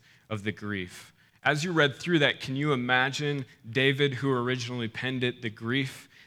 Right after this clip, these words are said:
that he was experiencing, or the grief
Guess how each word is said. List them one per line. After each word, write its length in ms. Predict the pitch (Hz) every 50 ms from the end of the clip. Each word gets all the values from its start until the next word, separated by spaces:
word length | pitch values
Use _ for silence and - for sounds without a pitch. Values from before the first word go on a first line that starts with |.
| _ -
that 100 | 113 107
he 160 | - - 127
was 180 | 127 127 117 113
experiencing, 880 | 117 - - - - - 117 120 120 120 120 117 - 127 123 120 120 117 - _ -
or 100 | - 120
the 100 | 113 123
grief 480 | 110 95 120 127 147 151 147 - -